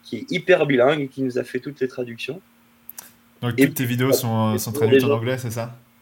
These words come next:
Speaker 1: Comment ?
Speaker 2: Toutes tes vidéos sont traduites en anglais, c'est ça, en
Speaker 1: Ouais,
Speaker 2: plus ?
Speaker 1: ouais.
Speaker 2: Ok.
Speaker 1: Il y a un public, euh, américain. Je crois qu'il y a quinze pour cent de, des vues qui sont,
Speaker 2: Ah
Speaker 1: euh,
Speaker 2: oui.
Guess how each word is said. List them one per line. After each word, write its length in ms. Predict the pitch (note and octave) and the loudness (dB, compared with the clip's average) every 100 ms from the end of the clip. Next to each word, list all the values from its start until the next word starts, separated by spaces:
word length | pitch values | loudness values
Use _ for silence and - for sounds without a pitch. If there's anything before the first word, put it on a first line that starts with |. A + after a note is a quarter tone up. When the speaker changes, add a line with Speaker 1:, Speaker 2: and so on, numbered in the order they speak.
| _ | _
Speaker 1:
Comment ? 320 | - D3 - - _ _ _ | 2 2 0 -8 _ _ _
Speaker 2:
Toutes 180 | - B2 | -8 -4
tes 120 | C#3 | -2
vidéos 260 | A#2+ A#2 B2+ | 0 0 -2
sont 120 | B2 | -2
traduites 260 | A2+ A2+ | -4 -4
en 80 | A2+ | -2
anglais, 200 | G#2+ A2 | -2 -2
c'est 140 | A#2 A2+ | -4 -6
ça, 180 | - A2 - - | -12 -14 -18 -14
en 80 | G#2+ | 0
Speaker 1:
Ouais, 160 | C3 C#3 - _ - | 4 4 2 _ -12
Speaker 2:
plus ? 80 | B2+ | -4
Speaker 1:
ouais. 200 | B2 A2 - | -2 -2 -6
Speaker 2:
Ok. 160 | F#2+ G2+ A2 - | -12 -14 -14 -10
Speaker 1:
Il 100 | A#2 | -8
y 60 | |
a 80 | A#2 | -6
un 120 | A#2 | -6
public, 460 | A2+ C3+ C#3 D3 C#3+ | -6 -8 -8 -2 4
euh, 400 | A#2+ A#2+ A#2+ B2+ | 4 4 2 0
américain. 520 | B2+ C3 B2+ A#2+ C#3+ D#3+ | 0 -2 -2 -4 -6 -8
Je 80 | - | -8
crois 140 | C#3 | 0
qu'il 80 | C3+ | 0
y 20 | |
a 40 | B2 B2 - | 0 -6 -8
quinze 240 | - D#3+ D3+ | -4 -4 -6
pour 220 | - C3+ | -12 -12
cent 160 | - | -6
de, 480 | C#3+ C3 A#2+ A#2+ A#2+ A#2+ | 2 4 4 0 -6 -8
des 240 | A#2+ A2+ | -10 -10
vues 220 | A2+ B2+ | -10 -10
qui 80 | C3+ | -12
sont, 180 | B2 B2+ A#2 | -12 -8 -6
Speaker 2:
Ah 140 | A2+ | -4
Speaker 1:
euh, 40 | - | -4
Speaker 2:
oui. 180 | A#2 | -4